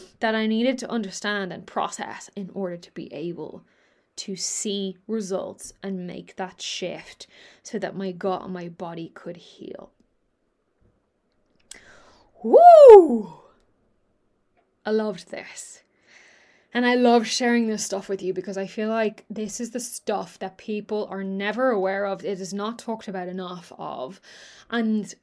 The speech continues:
these are the things that tripped me up massively. Burnout culture, because I was on the hamster wheel constantly going,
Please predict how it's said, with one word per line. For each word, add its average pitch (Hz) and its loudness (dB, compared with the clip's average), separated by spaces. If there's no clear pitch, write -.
these 240 -2
are 254 -8
the 262 -6
things 285 -4
that 202 -8
tripped - -10
me 233 -2
up - -6
massively. 202 -6
Burnout 269 2
culture, 262 -4
because 214 -10
I 180 -12
was 175 -12
on 247 -4
the 262 -2
hamster 233 -4
wheel 220 -2
constantly 208 -8
going, 175 -6